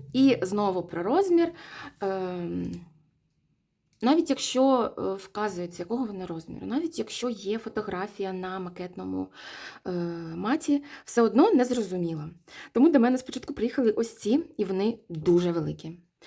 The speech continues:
Що, е, я там, здається, ще казала, що в мене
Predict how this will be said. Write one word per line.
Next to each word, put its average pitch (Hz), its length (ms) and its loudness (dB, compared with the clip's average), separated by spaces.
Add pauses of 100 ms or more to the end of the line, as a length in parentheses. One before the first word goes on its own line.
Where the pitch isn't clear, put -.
(220)
Що, 185 580 2
е, 180 340 -4
я 196 140 0
там, 185 300 -4
здається, 190 380 -2
ще 185 140 -8
казала, 185 360 -4
що 180 220 -6
в 180 80 -6
мене 175 520 -2